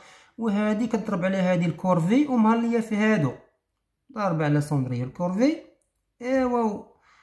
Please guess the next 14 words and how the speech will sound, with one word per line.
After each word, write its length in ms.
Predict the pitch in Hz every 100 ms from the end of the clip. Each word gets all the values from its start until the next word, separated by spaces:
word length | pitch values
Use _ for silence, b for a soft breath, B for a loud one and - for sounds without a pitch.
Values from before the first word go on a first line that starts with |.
| b b
ومهلية 500 | 185 180 180 190 185
في، 220 | 175 175
في 260 | 160 - -
البنيتات 420 | 156 156 151 160
ديالها، 600 | 131 120 151 151 143 127 135
الغزالات 840 | 117 107 147 135 131 139 135 -
الزوينات 680 | 117 107 131 135 131 135
والصباغة 600 | 135 - 131 127 127 135
والريحة 640 | 131 113 117 135 127 139 123
و-، 80 | 117 B B B B _
وهادشي، 480 | 127 113 - - -
اوكي. 420 | 123 - 190 160 - _ - _ b b b b b b b -
لو 120 | 208
برانس 840 | 220 - 240 226 175 - - -